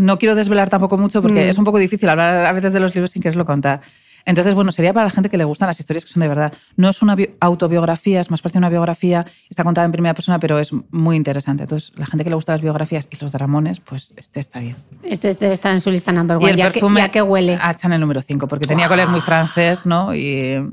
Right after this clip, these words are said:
Speaker 1: ¿se te ocurre algún perfume que huela más francés que Chanel
Speaker 2: No.
Speaker 1: número cinco? No, ¿verdad?
Speaker 2: No.
Speaker 1: O sea, tú piensas en uno.
Speaker 2: Yo pienso en uno y pienso en Chanel número
Speaker 1: Sí.
Speaker 2: cinco. Y creo que es el perfume que todo el mundo en alguna etapa de su vida,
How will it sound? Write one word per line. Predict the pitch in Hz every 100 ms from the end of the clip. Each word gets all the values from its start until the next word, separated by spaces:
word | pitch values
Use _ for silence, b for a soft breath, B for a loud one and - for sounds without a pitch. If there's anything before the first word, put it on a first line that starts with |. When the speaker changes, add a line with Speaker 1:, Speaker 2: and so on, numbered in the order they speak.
| -
Speaker 1:
¿se | - -
te | 180
ocurre | 202
algún | 220 226
perfume | 214 226 214
que | 196
huela | 190
más | 190 -
francés | 196 196 -
que |
Chanel | - 196
Speaker 2:
No. | 185
Speaker 1:
número | 175 156
cinco? | 156 - -
No, | 127 - _ -
¿verdad? | 139 135
Speaker 2:
No. | 180 -
Speaker 1:
O |
sea, | - 151
tú | 156
piensas | 165 165 160
en | 160
uno. | 160 202 277 _ -
Speaker 2:
Yo | 202 196
pienso | 208 190
en | 196
uno | 202
y | 202
pienso | 196 175
en | 180
Chanel | 180 170 165
número | 165 151
Speaker 1:
Sí. | -
Speaker 2:
cinco. | 160 170 160 _ _ B 226
Y | 247
creo | 185 269
que | 320
es | 311
el | 294
perfume | 269 - 285 277
que | 226
todo | 254 269
el | 277
mundo | 269 254
en | 240
alguna | 233 226 233 220
etapa | 214 220 220 202
de | 196
su | - 196
vida, | 226 311